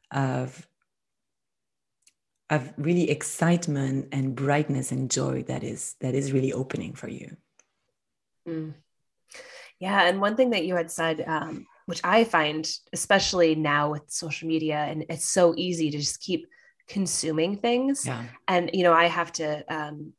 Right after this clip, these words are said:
Speaker 2: you know, remind some of my clients too. I'm like, "Okay, are we learning this new thing, or are you doing this new program, you know, just to keep learning and consuming, or how are we actually gonna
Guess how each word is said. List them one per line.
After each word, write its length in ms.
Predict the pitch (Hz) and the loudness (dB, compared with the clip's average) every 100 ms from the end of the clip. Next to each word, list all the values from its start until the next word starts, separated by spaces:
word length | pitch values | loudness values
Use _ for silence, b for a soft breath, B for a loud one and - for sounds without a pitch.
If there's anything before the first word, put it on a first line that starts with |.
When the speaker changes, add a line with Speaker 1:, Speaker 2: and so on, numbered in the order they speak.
| - | -4
Speaker 2:
you 120 | 175 | 2
know, 60 | |
remind 460 | 170 160 165 151 156 | 4 4 2 2 0
some 120 | 160 | -2
of 100 | 156 | -2
my 120 | 143 | -4
clients 500 | 135 - 190 151 - | -6 -2 0 0 -2
too. 240 | - 214 170 | -2 2 2
I'm 100 | 156 | 2
like, 240 | 151 147 | -4 -6
"Okay, 400 | - - 170 151 _ _ _ | -10 -6 -6 -8 _ _ _
are 140 | - 180 | 0 2
we 160 | 190 | 2
learning 720 | 190 175 175 175 196 220 233 | 0 2 4 4 2 0 -2
this 320 | 202 190 - - | -2 -2 -2 0
new 200 | 185 190 | 2 0
thing, 360 | 190 185 175 | 0 0 2
or 60 | 160 | 2
are 100 | 156 | 2
you 160 | 165 180 | 0 -2
doing 240 | 185 202 | -2 -2
this 200 | 190 180 | -2 -4
new 100 | 180 | -4
program, 600 | 170 - 190 160 156 156 - b b | -4 0 0 2 0 -2 -10 b b
you 120 | - 165 | -4 0
know, 400 | 156 156 156 - _ _ | 2 0 -4 -12 _ _
just 240 | - 175 - | -6 -4 -4
to 60 | |
keep 260 | - - 160 | -6 -6 -6
learning 600 | 147 170 196 262 277 269 | -2 2 4 6 6 6
and 120 | 202 | 4
consuming, 640 | - 175 - 202 214 247 247 | 0 -8 -4 -2 2 2 4
or 260 | 180 170 170 | 6 6 4
how 260 | - 196 | 2 2
are 120 | 226 226 | 2 2
we 160 | 220 | -2
actually 320 | 156 156 - | -4 -6 -6
gonna 160 | 190 175 | -2 -2